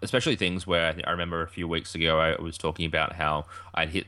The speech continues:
like, a sort of wall where I was, uh, doing, like, the, you know, bicep curls with the,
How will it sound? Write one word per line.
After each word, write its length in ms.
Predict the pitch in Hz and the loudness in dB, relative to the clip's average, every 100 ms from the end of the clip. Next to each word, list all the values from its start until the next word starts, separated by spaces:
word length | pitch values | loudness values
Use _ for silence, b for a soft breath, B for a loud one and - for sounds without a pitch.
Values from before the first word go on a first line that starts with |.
| - | -4
like, 180 | 82 | -2
a 80 | 87 | -2
sort 180 | 82 95 | 0 -2
of 120 | 82 | -2
wall 340 | 80 82 80 80 | 0 2 4 2
where 260 | 78 80 | 2 2
I 100 | 78 | 2
was, 320 | 76 76 - - | 2 -2 -6 -2
uh, 140 | 76 | -2
doing, 220 | 76 78 78 | 0 0 0
like, 200 | 73 - | 0 0
the, 240 | 76 76 - | 0 0 -4
you 80 | - | -6
know, 80 | 78 | -2
bicep 480 | - 65 - 69 | 0 0 0 -2
curls 340 | - 76 76 73 | 0 0 2 0
with 160 | 71 - | -6 -2
the, 220 | 76 | -2